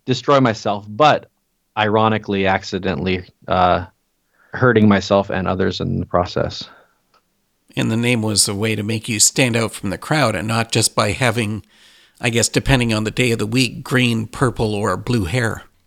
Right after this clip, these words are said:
Speaker 1: Yeah, I mean, it was just, I mean, for me, it was just a band name.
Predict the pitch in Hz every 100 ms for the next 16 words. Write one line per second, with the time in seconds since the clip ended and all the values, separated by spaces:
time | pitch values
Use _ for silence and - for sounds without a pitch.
0 | _ _ _ _ _ - 160 170 117 87
1 | 135 147 143 135 143 135 _ - - _
2 | _ _ - 120 107 95 69 _ _ _
3 | - 143 151 165 139 117 131 - 87 101
4 | 110 92 85